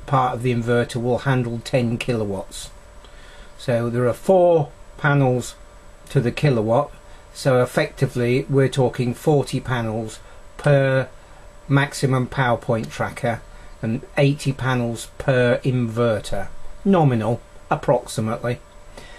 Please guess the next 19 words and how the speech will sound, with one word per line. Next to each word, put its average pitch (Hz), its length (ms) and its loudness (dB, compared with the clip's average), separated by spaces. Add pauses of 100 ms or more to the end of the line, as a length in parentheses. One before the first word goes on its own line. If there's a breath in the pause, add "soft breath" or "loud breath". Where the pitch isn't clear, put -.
(180 loud breath)
Anyway, 196 300 4
we've 175 100 -2
got 185 160 4
s-, - 140 -10
quite 190 300 2
a 151 40 -4
few 165 300 4
interesting 143 600 2
things. 165 520 2 (460 loud breath)
There's 131 120 2
a 131 60 4
bit 165 200 4
of 143 160 2 (320)
old 165 280 4
technology 156 840 4
and 156 240 8
new 147 240 6
technology 147 800 2
there. 147 400 2